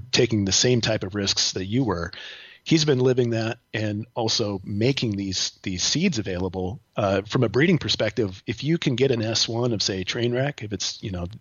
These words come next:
a legitimate cut, which in this case it is, you have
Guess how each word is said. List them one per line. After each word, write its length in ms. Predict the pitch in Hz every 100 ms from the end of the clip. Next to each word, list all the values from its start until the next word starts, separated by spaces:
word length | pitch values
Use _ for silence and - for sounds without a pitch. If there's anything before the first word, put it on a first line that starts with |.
| _ - _ _ -
a 140 | 110 101
legitimate 520 | 120 107 110 101 101 - - _ _
cut, 280 | - 113 110
which 240 | 110 - -
in 100 | 123
this 140 | 113 -
case 260 | 113 101
it 80 | 101
is, 300 | 156 120 101 - - - - - - - -
you 200 | 117 147
have 400 | 139 123 123 127